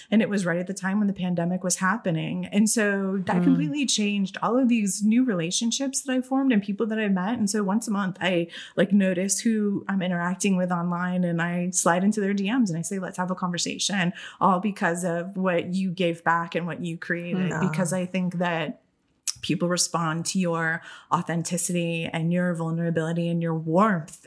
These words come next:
Speaker 1: And so just know you've created a tidal wave.
Speaker 2: Mm, thank you.
Speaker 1: Thank
Speaker 2: I'm trying
Speaker 1: you.
Speaker 2: to, like, sit with that and accept it.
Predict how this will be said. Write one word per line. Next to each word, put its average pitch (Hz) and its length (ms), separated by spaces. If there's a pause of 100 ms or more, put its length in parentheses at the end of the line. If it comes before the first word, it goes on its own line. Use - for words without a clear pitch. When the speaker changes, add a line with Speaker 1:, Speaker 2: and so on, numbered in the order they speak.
Speaker 1:
And 165 480 (260)
so - 180
just 226 220
know 285 80
you've 247 280
created 247 340
a 254 80
tidal 226 320
wave. 196 420 (1120)
Speaker 2:
Mm, 202 540
thank 220 340
you. 180 380 (280)
Speaker 1:
Thank 220 120
Speaker 2:
I'm 202 60
trying 214 400
Speaker 1:
you. 208 60
Speaker 2:
to, 180 80
like, 170 240
sit 180 260
with 196 180
that 190 220
and 190 120
accept 170 480
it. 170 280